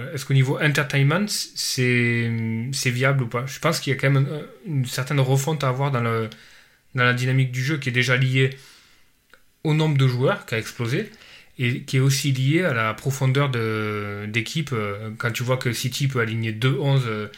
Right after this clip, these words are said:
sur une même journée, euh, pareil pour Liverpool, pareil pour Chelsea,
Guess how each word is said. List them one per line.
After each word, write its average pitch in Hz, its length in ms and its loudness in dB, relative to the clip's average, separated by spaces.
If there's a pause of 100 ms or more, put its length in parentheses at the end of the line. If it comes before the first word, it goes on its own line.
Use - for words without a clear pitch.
(300)
sur - 200 -6
une 117 120 0
même 117 240 2
journée, 123 340 0 (640)
euh, 107 280 -2
pareil 127 300 2
pour 127 140 -4
Liverpool, 117 420 -2
pareil 117 240 -4
pour 110 160 -6
Chelsea, 180 460 -4